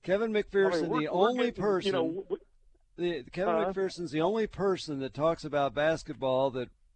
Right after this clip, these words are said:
Speaker 1: last week said, "No, they were never out on Grant Nelson." So I give you credit. You, you, you said that, that they, you left him al-, they left him alone, and now here he is visiting, right?
Speaker 2: Well, we're gonna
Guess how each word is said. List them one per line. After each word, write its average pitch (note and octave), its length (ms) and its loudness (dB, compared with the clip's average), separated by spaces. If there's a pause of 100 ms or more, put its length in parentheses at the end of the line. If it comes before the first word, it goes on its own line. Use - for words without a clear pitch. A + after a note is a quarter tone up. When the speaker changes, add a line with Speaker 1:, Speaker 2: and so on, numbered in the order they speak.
(340)
Speaker 1:
last C#3+ 400 0
week D#3+ 200 -4
said, C#3 440 0
"No, E3 200 -2
they G3 120 -2
were F#3 160 -2
never F#3 260 -2
out D3+ 200 2
on A#2+ 280 -2
Grant B2 240 -2
Nelson." A#2 460 -8
So B2+ 240 0
I D3 100 2
give F3+ 160 -4
you G#3+ 100 -8
credit. E3+ 420 2 (180)
You, C#3+ 320 -12
you, B2+ 160 -10 (200)
you B2+ 140 -10
said D3 300 -2
that, D#3+ 220 2
that D#3 140 -8
they, C#3 120 0
you C3+ 240 -2
left D3+ 240 2
him F3 100 -2
al-, F3 140 0
they C#3+ 160 0
left D#3 240 2
him F3+ 100 0
alone, F#3+ 420 2
and A2 80 -6
now A#2+ 200 -2
here D3 260 0
he E3+ 60 2
is F3 160 -2
visiting, C#3+ 440 -2
right? A#2+ 280 -4 (1700)
Speaker 2:
Well, F3 220 6
we're G#3 120 6
gonna A#3+ 180 0